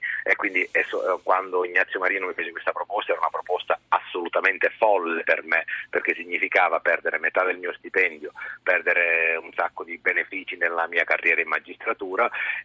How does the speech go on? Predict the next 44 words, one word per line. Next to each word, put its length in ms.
e 200
rinunciare 680
a 80
fare 200
il 80
magistrato 640
nella 260
mia 160
città 460
a 60
Roma, 320
perché 320
per 200
almeno 340
cinque 400
anni 280
dalla 200
conclusione 440
dell'esperienza, 760
però 400
era 1300
qualcosa 380
che 80
io 140
dovevo 360
alla 160
città 400
e 340
quindi 280
ho 60
accettato, 560
anche 180
se 180
era 200
la 100
prima 220
volta 280
che 100
vedevo 280
in 60
vita 240
mia 120
Ignazio 360
Marino. 240